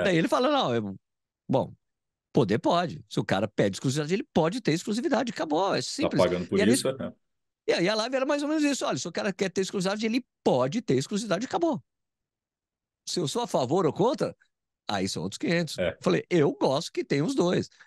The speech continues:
Speaker 1: Eu gosto de ter mais fotógrafo, porque tem o-, tem
Speaker 2: Sim.
Speaker 1: olhares diferentes,
Speaker 2: Sim.
Speaker 1: né?"
Speaker 2: É arte, né?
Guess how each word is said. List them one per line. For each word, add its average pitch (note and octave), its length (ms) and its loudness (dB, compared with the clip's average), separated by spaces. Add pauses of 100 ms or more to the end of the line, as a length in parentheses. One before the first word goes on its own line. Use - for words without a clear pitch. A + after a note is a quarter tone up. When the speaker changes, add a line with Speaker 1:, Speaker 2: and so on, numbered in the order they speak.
(200)
Speaker 1:
Eu E3 100 4
gosto D3 220 0
de G#3+ 80 -8
ter A3+ 120 -2
mais F3 180 0
fotógrafo, F#3+ 300 -2
porque B2 180 -4
tem D#3+ 180 0
o-, C#3+ 300 2 (340)
tem B2+ 80 2
Speaker 2:
Sim. - 0 -
Speaker 1:
olhares E3 500 4
diferentes, A#2 640 -2
Speaker 2:
Sim. G2+ 180 0
Speaker 1:
né?" G#2 220 0
Speaker 2:
É G2 80 6
arte, G#2+ 380 4
né? F#2 160 0